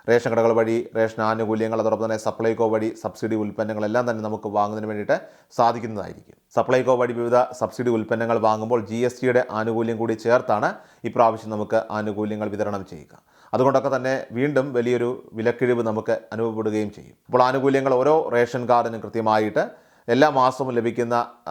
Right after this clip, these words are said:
അതും സപ്ലൈകോ വിഹിതവും, അതോടൊപ്പം തന്നെ റേഷൻ കാർഡിൻ്റെ ആനുകൂല്യങ്ങൾ, റേഷൻ കടകൾ വഴി ലഭിക്കുന്ന വിഹിതങ്ങളും,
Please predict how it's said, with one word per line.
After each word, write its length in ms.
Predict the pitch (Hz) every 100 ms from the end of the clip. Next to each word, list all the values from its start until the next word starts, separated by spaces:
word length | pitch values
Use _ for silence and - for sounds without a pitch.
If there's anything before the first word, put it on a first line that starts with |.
| 98
അതും 160 | 117 120
സപ്ലൈകോ 360 | 104 110 113 117
വിഹിതവും, 380 | 110 110 127 214 - _ -
അതോടൊപ്പം 280 | 131 135 127
തന്നെ 180 | 123 127 131 -
റേഷൻ 280 | 117 113 117 113
കാർഡിൻ്റെ 340 | 117 113 113 110
ആനുകൂല്യങ്ങൾ, 440 | 107 104 107 104 101
റേഷൻ 180 | 110 110
കടകൾ 200 | 107 104 104
വഴി 120 | 104 104
ലഭിക്കുന്ന 340 | 98 107 120 120
വിഹിതങ്ങളും, 400 | 101 95 90